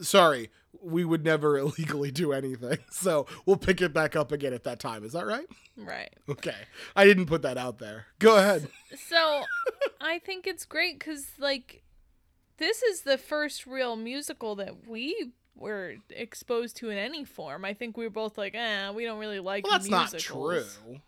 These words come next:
Speaker 1: I, I mean, I liked Les Mis.
Speaker 2: That was after this.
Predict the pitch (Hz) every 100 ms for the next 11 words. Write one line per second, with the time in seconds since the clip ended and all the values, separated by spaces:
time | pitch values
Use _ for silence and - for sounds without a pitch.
0 | _ 196 208 - 208 202 190 240 170 165
1 | - 131 117 95 165 92 87 95 - _
2 | _ _ _ _ _ _ 262 330 370 359
3 | 294 349 - 302 - - - -